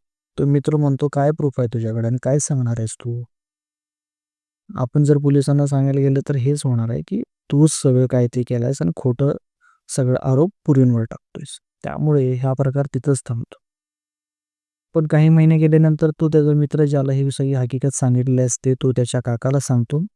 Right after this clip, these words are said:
की असं-असं झालंय म्हणून. त्यावेळेस त्याचा काका हा ती न्यूज पत्रकार तो असल्यामुळं पेपरात छापून आणतो.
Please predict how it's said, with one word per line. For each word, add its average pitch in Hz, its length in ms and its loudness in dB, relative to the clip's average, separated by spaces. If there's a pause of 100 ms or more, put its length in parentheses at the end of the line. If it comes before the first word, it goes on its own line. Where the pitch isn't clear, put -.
(360)
की 127 80 -4
असं-असं 131 460 -2
झालंय 113 300 -2
म्हणून. 113 280 -4 (220)
त्यावेळेस 120 340 -2 (100)
त्याचा 127 260 -2
काका 131 360 0
हा 135 80 4
ती 143 280 0
न्यूज 143 280 6 (120)
पत्रकार 131 560 -2 (360)
तो 147 100 0
असल्यामुळं 131 680 0
पेपरात 120 360 -4
छापून 120 320 -8
आणतो. 151 280 -10